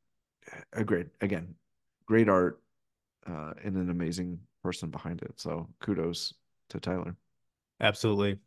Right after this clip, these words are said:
Speaker 2: And I'll round it out with another artist I feel very similarly about, Matthias Isakin.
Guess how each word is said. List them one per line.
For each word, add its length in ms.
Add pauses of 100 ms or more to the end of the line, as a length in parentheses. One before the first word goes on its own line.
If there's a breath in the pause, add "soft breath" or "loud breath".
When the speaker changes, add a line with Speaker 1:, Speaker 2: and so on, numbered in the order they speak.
(160)
Speaker 2:
And 80
I'll 140
round 220
it 40
out 160
with 120
another 260
artist 340
I 60
feel 180
very 240
similarly 480
about, 360 (380 loud breath)
Matthias 600
Isakin. 560